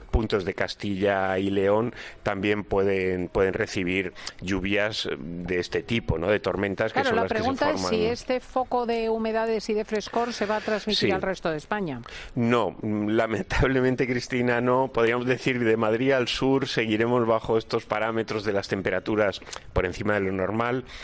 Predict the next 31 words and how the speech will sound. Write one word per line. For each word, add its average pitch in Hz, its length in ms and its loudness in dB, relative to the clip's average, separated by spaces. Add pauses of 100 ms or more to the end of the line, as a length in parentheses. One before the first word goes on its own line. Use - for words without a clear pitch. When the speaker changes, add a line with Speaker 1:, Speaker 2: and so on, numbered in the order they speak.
(340)
Speaker 1:
Es 139 240 0
verdad 139 400 2
que - 100 -4
entre 120 240 -2
el 123 120 0
domingo 127 560 4
y 117 120 2
el 110 100 2
miércoles 117 540 2
van 120 140 0
a 127 40 0
experimentar 113 560 0
un, - 520 -4
un 85 180 -10
pequeño 101 400 -2
respiro. 123 720 2 (160)
Eh, 78 160 -4 (240)
hablamos 92 500 -2
de 98 60 2
una 95 160 0
caída 98 500 0
de, 90 180 0 (280)
de 90 160 0
tres, 107 240 -2
cuatro 92 340 -2
grados 101 400 0
como, 92 480 -2
como 92 260 0
mucho. 127 520 2 (540)
Las 101 340 0
noches, 123 640 0